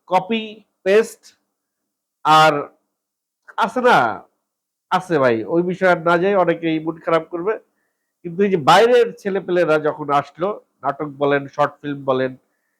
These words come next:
আহ, বিজ্ঞাপন বলেন,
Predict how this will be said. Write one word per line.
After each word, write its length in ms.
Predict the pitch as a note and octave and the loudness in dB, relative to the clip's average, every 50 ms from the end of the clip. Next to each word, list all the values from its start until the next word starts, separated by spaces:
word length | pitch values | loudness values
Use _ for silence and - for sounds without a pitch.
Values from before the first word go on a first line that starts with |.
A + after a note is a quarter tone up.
| _ _ _ _ _ _ _ _ - | _ _ _ _ _ _ _ _ -2
আহ, 1000 | B2 B2+ C3 C3 C3 C3 B2+ B2+ B2 B2 B2 B2 A#2+ A#2+ A#2+ A#2 A2 G#2+ G2+ - - _ _ _ _ _ _ _ _ _ _ _ _ _ D3+ | 2 4 4 4 4 4 4 4 4 2 2 2 0 0 0 0 -2 -4 -6 -8 -12 _ _ _ _ _ _ _ _ _ _ _ _ _ -6
বিজ্ঞাপন 460 | D#3+ E3+ D#3+ C#3+ F3+ E3 E3+ E3+ E3 | -4 -4 -2 0 0 0 0 0 -2
বলেন, 360 | D#3 D3+ C#3+ C#3 C3 B2 | 0 0 2 2 0 -2